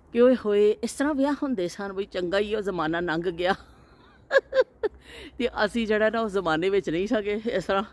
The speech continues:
ਬੱਦੋ ਬੱਦੀ ਵਾਲੇ ਵਿਆਹ ਹੋ ਜਾਂਦੇ ਹੁੰਦੇ ਸਨ, ਬੱਦੋ ਬੱਦੀ, ਮੱਲੋ ਮੱਲੀ, ਤੇ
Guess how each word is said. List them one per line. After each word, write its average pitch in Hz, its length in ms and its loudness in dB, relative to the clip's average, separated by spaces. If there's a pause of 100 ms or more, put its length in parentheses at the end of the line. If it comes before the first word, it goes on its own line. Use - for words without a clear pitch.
(440)
ਬੱਦੋ 180 300 4
ਬੱਦੀ 165 440 0
ਵਾਲੇ 165 220 0
ਵਿਆਹ 170 300 0
ਹੋ 196 140 -2
ਜਾਂਦੇ 151 340 -2
ਹੁੰਦੇ 165 320 -4
ਸਨ, 175 220 -4
ਬੱਦੋ 160 320 -2
ਬੱਦੀ, 156 340 -2
ਮੱਲੋ 160 340 2
ਮੱਲੀ, 165 340 -4 (400)
ਤੇ 175 240 0